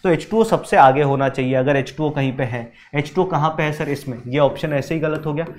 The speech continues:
एनएच थ्री से ज़्यादा स्ट्रेंथ एच टू ओ की एच बॉन्डिंग की है, तो ये ऑप्शन सरासर गलत हो गया। इसकी अगर हम बात करें तो इन दोनों में से ये ज़्यादा सताया हुआ हाइड्रोजन है इसके कंपैरिजन में, तो ये वाला ऑर्डर सही है। यहाँ पे एच बॉन्डिंग हो रही है सर, यहाँ पे एच बॉन्डिंग हो रही है,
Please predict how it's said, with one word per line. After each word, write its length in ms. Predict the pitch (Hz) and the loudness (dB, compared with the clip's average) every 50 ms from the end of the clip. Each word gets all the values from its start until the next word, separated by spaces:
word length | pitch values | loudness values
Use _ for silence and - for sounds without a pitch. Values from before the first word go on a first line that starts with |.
| - - - 143 | -20 -10 -4 -2
एनएच 240 | 143 147 151 151 | 0 0 0 0
थ्री 120 | - 160 170 | 0 -2 0
से 140 | 165 180 147 | 0 0 0
ज़्यादा 260 | 139 135 131 143 151 | 0 0 0 0 -2
स्ट्रेंथ 480 | - - - - 160 151 151 160 160 - - - | -4 -6 -4 0 2 2 2 0 -2 -6 -6 -6
एच 200 | 160 151 - - - | -6 -6 -6 -4 2
टू 140 | 185 175 | 4 4
ओ 40 | 180 | 4
की 140 | 175 175 214 | 4 4 2
एच 160 | 170 139 - 135 | 0 0 0 -2
बॉन्डिंग 360 | 135 135 131 131 135 131 127 | -2 -2 0 -2 -2 -4 -4
की 100 | 127 135 | -2 -4
है, 80 | 156 | -2
तो 100 | 165 170 | -2 -2
ये 100 | 156 135 | 0 0
ऑप्शन 300 | 131 120 120 - - 135 | 0 0 0 -2 -6 -6
सरासर 560 | 131 - - - - 127 120 117 117 - 123 113 | -6 -8 -14 -6 -2 0 0 0 0 -2 -4 -2
गलत 240 | 120 117 117 117 - | -4 -4 -4 -6 -8
हो 60 | 117 | -8
गया। 140 | 113 113 110 - - - - - - - - - | -8 -8 -8 -10 -14 -20 -20 -20 -20 -16 -4 -4
इसकी 240 | 165 160 - - 220 | -4 -2 2 2 4
अगर 200 | 214 196 202 196 | 4 6 4 4
हम 120 | 196 190 | 4 4
बात 200 | 180 180 180 180 - | 4 4 4 2 0
करें 180 | 185 185 185 | 0 0 0
तो 100 | 190 196 | 0 0
इन 200 | - 175 170 175 165 | 0 2 2 4 4
दोनों 220 | 165 165 165 165 | 4 4 4 4
में 100 | 160 170 | 0 0
से 140 | 170 - 170 | 0 0 2
ये 140 | 165 170 165 | 2 2 2
ज़्यादा 300 | 139 135 127 127 143 147 | 4 4 4 4 4 2
सताया 340 | 147 - 143 139 147 139 143 | 0 0 0 2 2 2 4
हुआ 140 | 139 143 135 | 2 2 2
हाइड्रोजन 480 | 135 131 120 135 135 127 135 135 135 | 0 0 0 -2 -2 -2 -2 -4 -4
है 80 | 143 139 - | -6 -6 -8
इसके 360 | 135 - - - - - 143 131 | -10 -12 -12 -16 -8 -4 -4 -2
कंपैरिजन 520 | 135 131 127 127 131 127 131 127 127 131 | -2 -2 0 0 2 2 2 2 2 0
में, 160 | 127 135 151 147 - - - - - _ _ _ | 0 -2 -4 -6 -10 -16 -20 -20 -20 _ _ _
तो 320 | 143 135 135 131 - - - - 131 | -2 -2 -2 -4 -6 -10 -14 -10 -4
ये 160 | 123 139 160 160 | 0 0 2 2
वाला 240 | 139 131 127 139 135 | 2 2 2 0 0
ऑर्डर 260 | 123 117 117 127 131 131 | 0 0 0 0 -2 -2
सही 280 | - - 127 127 127 139 | -2 0 0 2 4 4
है। 140 | 156 156 | 2 2
यहाँ 220 | 127 117 113 123 123 | 2 0 -2 -4 -2
पे 140 | 117 127 127 | -2 -2 -2
एच 120 | 123 - | -2 -2
बॉन्डिंग 360 | 120 123 123 123 127 131 123 | -2 -2 -2 -2 -2 -2 -4
हो 200 | 107 101 120 127 | -4 -4 -2 0
रही 200 | 131 131 127 127 | 0 2 2 0
है 80 | 127 127 | -2 -2
सर, 220 | - - 147 - - | -4 -8 -10 -8 -6
यहाँ 200 | 123 120 123 123 | -4 -2 -2 -2
पे 140 | 120 - 131 | 0 0 -2
एच 100 | 127 - 131 | -2 0 0
बॉन्डिंग 380 | 127 127 127 127 127 127 123 | 0 0 0 0 -2 -2 -4
हो 180 | 113 110 120 131 | -4 -2 -2 0
रही 180 | 139 135 131 | 0 0 0
है, 120 | 135 143 | 0 -2